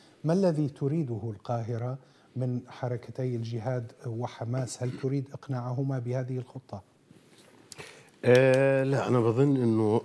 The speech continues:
Speaker 2: آه، دعوة حماس والجهاد الإسلامي لما يتعلق بغزة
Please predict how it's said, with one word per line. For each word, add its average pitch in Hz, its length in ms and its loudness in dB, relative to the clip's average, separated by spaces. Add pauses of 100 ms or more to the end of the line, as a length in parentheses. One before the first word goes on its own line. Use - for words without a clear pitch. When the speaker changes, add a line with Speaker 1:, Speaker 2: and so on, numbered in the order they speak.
Speaker 2:
آه، 101 220 2
دعوة 98 500 2
حماس 98 420 2
والجهاد 82 580 2
الإسلامي 90 640 0
لما 92 240 0
يتعلق 80 460 -2
بغزة - 420 -6